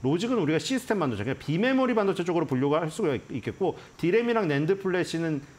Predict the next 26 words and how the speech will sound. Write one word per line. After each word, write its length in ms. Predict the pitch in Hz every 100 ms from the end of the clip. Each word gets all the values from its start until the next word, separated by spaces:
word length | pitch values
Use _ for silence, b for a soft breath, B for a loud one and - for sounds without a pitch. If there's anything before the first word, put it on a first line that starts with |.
| - -
이 180 | 135
메모리 420 | 127 127 160 262 247
반도체잖아요. 760 | 156 131 117 101 98 120 185 92 B B
근데 240 | 185 190 196
일 360 | 269 311 339
비 200 | - 233
나노가, 800 | 226 123 156 226 143 120 151 92 - - - - - -
그러니까 220 | 196 -
X, 400 | - 165 180 -
Y, 480 | 277 180 151 220 214
G, 400 | - 196 240 254 -
A, 340 | 131 185 220
B, 180 | - 156
C로 380 | 156 - 262 254
나누기로, 580 | 135 131 175 160 156 156
나눠 480 | 123 127 156 190 185 -
가기로 400 | - 135 170 190
나-, 140 | 117 - - 131
야-, 180 | 127 -
약속을 380 | 139 131 - 226
한 100 | 214
거잖아요, 240 | 233 190 123
암묵적으로. 680 | 123 170 160 113 95 160 - B B B -
그게 280 | 160 196 165
이제 160 | 151
한 280 | 170 175 143